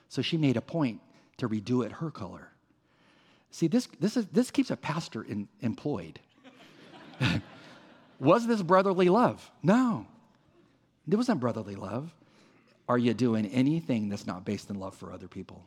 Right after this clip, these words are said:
in the body of Christ? That lady didn't. But they worked it out in due time. And, and we need to work those things out. May God bless you as you live for Christ this week. Let's stand and pray and give God thanks. God, thank you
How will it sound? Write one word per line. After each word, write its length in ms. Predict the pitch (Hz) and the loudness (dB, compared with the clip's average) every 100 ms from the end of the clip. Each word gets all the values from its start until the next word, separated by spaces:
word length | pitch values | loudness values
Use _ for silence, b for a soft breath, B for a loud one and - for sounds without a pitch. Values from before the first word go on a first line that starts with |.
| - | -14
in 80 | 107 | -12
the 60 | |
body 240 | 90 95 95 | -10 -10 -12
of 80 | |
Christ? 420 | - 92 - - - _ _ | -14 -16 -16 -20 -20 _ _
That 200 | 113 110 | -6 -4
lady 240 | 110 98 | -6 -8
didn't. 400 | 98 - - 98 - B B B B - | -12 -14 -14 -14 -18 B B B B -4
But 120 | 131 | 2
they 80 | 160 | 4
worked 300 | 131 110 107 | 2 0 -4
it 100 | 101 | -6
out 240 | 98 101 - | -6 -8 -8
in 100 | 98 | -6
due 160 | 104 | -6
time. 400 | 87 98 98 127 - _ _ _ _ _ _ | -8 -10 -10 -12 -16 _ _ _ _ _ _
And, 220 | 156 160 - - | -4 -4 -6 -6
and 160 | 147 151 | -2 0
we 80 | 208 | 2
need 140 | 190 | 2
to 80 | 110 | 0
work 200 | 98 - | -4 -8
those 160 | 101 - | -10 -8
things 240 | 101 95 | -8 -8
out. 240 | 95 90 - B B B B _ | -10 -12 -16 B B B B _
May 100 | 135 | 2
God 200 | 160 120 | 2 2
bless 280 | 127 151 - | 2 2 0
you 100 | 170 | 0
as 180 | 117 | 0
you 80 | 113 | -2
live 180 | 110 117 | -2 -2
for 120 | - | -4
Christ 480 | - 90 82 - - - _ _ _ _ _ _ | -8 -10 -10 -14 -16 -20 _ _ _ _ _ _
this 220 | 113 104 | -10 -8
week. 260 | 110 95 - - | -10 -12 -12 -6
Let's 160 | 117 | -6
stand 320 | 110 127 131 | -2 0 2
and 120 | 123 104 | 0 -4
pray 260 | 120 127 | -2 -2
and 220 | 139 101 | -2 -4
give 140 | 104 101 | -6 -6
God 220 | 110 95 | -6 -8
thanks. 400 | - 90 - - - B B | -12 -14 -6 -4 -4 B B
God, 200 | - 120 | 2 2
thank 260 | 127 135 - | 4 2 0
you 180 | - | -8